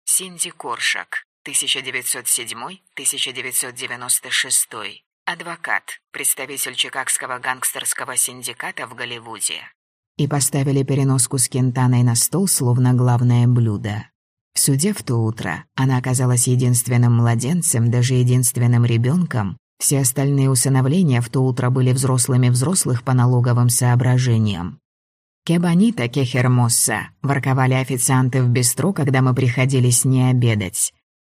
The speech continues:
"Кебанита кехермоса" в переводе с испанского "какая красивая".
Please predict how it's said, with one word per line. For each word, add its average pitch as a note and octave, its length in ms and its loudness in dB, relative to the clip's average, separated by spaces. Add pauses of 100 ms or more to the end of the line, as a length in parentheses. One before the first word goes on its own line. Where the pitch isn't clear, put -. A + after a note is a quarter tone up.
(140)
"Кебанита C#3 560 -6
кехермоса" C3+ 800 -4 (100)
в - 60 -20
переводе C3 380 -8
с - 100 -2
испанского B2+ 760 -4 (220)
"какая G#3 360 -8
красивая". A#2 760 -4